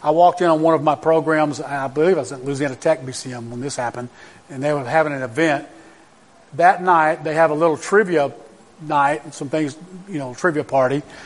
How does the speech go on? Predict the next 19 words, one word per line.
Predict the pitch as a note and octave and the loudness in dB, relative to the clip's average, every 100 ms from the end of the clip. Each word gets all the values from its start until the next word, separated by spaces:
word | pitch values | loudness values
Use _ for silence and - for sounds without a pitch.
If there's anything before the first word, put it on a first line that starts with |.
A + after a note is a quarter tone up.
| - - - - | -20 -20 -14 -4
And | D#3+ | 2
then | G#3 | 4
they | A#3 F#3 | 4 2
show, | - G3 E3+ C#3+ - - | 4 4 2 -6 -18 -12
uh, | - D#3 D3 C#3 C3 | 0 4 4 2 -4
words | D3 G#3+ G3 D3+ C#3+ - - | 4 6 6 2 -4 -14 -6
on | E3+ D#3+ | 0 0
a | D3+ | 0
screen. | - - G3+ G#3 C3+ G2+ - - - - _ _ | -6 -4 0 0 -2 -8 -18 -20 -20 -20 _ _
And | F3 E3+ D#3+ | -2 -2 0
the | D3+ | -2
words | C#3+ G3+ G#3+ F3 - - | 2 4 4 0 -10 -2
are, | D#3+ D#3 D3 D#3 | 4 4 4 2
uh, | D#3 D3 - - - _ _ C#3 | 0 0 -2 -18 -20 _ _ -8
the | D3 | -6
Message | D#3 E3+ G#3 G3+ F3+ D#3+ | -2 0 0 0 -4 -4
version | D3+ F3 F3 D3+ E3 | 2 2 2 -2 -4
of | C#3+ B2 | -6 -4
Lamentations | D3 F3+ A3 - D#3 C3 D3+ F3 - | -2 -2 -2 0 -2 -2 -8 -8 -12